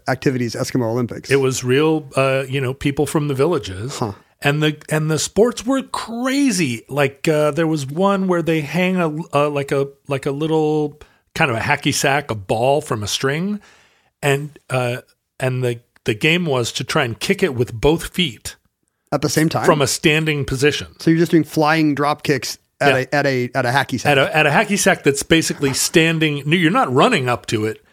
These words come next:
Speaker 2: It's standing in, it's hanging from the string. You're standing in front of it, and you just, you just kick it.
Speaker 1: This is
Speaker 2: And
Speaker 1: basically how Luke Skywalker learned to use the Force.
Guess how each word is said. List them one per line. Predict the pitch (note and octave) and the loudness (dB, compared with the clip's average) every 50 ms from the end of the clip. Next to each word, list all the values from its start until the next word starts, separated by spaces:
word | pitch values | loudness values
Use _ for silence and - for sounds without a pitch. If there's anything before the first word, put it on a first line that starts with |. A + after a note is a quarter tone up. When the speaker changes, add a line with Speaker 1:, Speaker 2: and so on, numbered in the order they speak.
| _ _ _ - | _ _ _ -2
Speaker 2:
It's | D#3+ D3 - | -2 0 0
standing | - - - E3+ E3+ F#3+ G#3+ A3 G3+ | 0 2 4 4 4 4 2 2 0
in, | F#3+ D#3+ D#3 - | 0 0 0 0
it's | - D#3 D#3 - - - | -2 -2 -2 -4 -6 -6
hanging | - - E3+ F3 G3+ A3+ A3 | -4 -2 0 2 2 2 0
from | - - G#3 G3 | 0 0 0 2
the | F#3 D#3+ | 0 0
string. | - - F#3 E3+ D#3+ D#3 | 0 2 0 0 0 0
You're | C#3 A#2 B2+ F3 F#3+ | -2 0 0 0 0
standing | - - F3+ F3 F3 E3 D3 | 0 0 0 0 0 0 -2
in | C#3 C3+ | 0 0
front | - D#3+ D#3+ | 2 0 2
of | D3+ B2+ | 0 -2
it, | - - | -2 -2
and | A#2+ A#2+ A#2 | -4 -2 -2
you | C#3 D#3 | -4 -2
just, | - C#3+ - - - _ _ _ _ _ _ - | -2 -2 -2 -2 -6 _ _ _ _ _ _ 2
you | F3+ F#3 G3+ | 2 4 4
just | E3 E3 C#3+ - - | 2 0 0 0 0
kick | - - F#3+ F#3 - | 0 0 0 2 0
it. | A#2+ G#2+ G2 - - _ _ - | -2 -2 -4 -10 -20 _ _ -2
Speaker 1:
This | F#3 - | 0 2
is | C#4+ B3+ | 2 2
Speaker 2:
And | F3+ | 4
Speaker 1:
basically | - G3 - D#3 F#3+ - G#3+ G#3 E3+ | 4 4 4 4 2 2 2 2 4
how | F3 E3+ | 2 2
Luke | E3 D#3+ E3+ E3+ | 2 2 0 0
Skywalker | - - F3 E3+ F3 F3 - E3+ D3+ | 2 2 2 2 2 2 0 0 2
learned | C#3 D#3+ D#3+ E3 | 2 2 2 2
to | D#3+ E3 | 2 2
use | E3 D#3+ - | 2 2 2
the | C#3+ C3+ | 0 0
Force. | - - F3 E3+ B2 - - - | 0 0 0 0 -2 -6 -10 -10